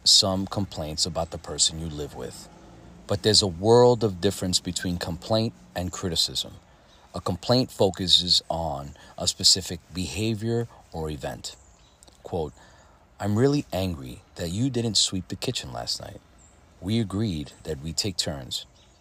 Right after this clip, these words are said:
Could you please do it now?" End quote, is a complaint. Like many complaints, it has three parts. Number one, "Here's how I feel."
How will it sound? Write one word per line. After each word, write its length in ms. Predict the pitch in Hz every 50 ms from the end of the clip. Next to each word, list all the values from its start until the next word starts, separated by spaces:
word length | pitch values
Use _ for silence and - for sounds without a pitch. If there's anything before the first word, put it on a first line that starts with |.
| _ -
Could 120 | - -
you 80 | - -
please 320 | - - - 82 82 -
do 100 | - 85
it 80 | 82 -
now?" 360 | - 85 87 92 101 110 113 - _ - _ -
End 160 | 85 80 69
quote, 280 | - - 71 67 - - - _ _ _ _ _ _ _ _ _ - -
is 100 | - -
a 60 | -
complaint. 480 | - - - 139 - - 113 85 64 - - - - _ _ _ - - - - - - - - -
Like 160 | - 78 -
many 160 | 98 107 117
complaints, 640 | - - 92 - - 120 117 120 120 107 - - - - - - - -
it 100 | - -
has 240 | - 92 82 - -
three 320 | - - - 90 95 104 98
parts. 540 | - - 92 78 64 57 - - - - - - - - - _ -
Number 320 | 82 82 85 95 113 110 113
one, 400 | 110 107 110 92 78 69 64 - - - - - - - - -
"Here's 340 | - - 78 76 73 - -
how 160 | 90 82 82
I 100 | 82 80
feel." 420 | - - 110 104 92 76 64 -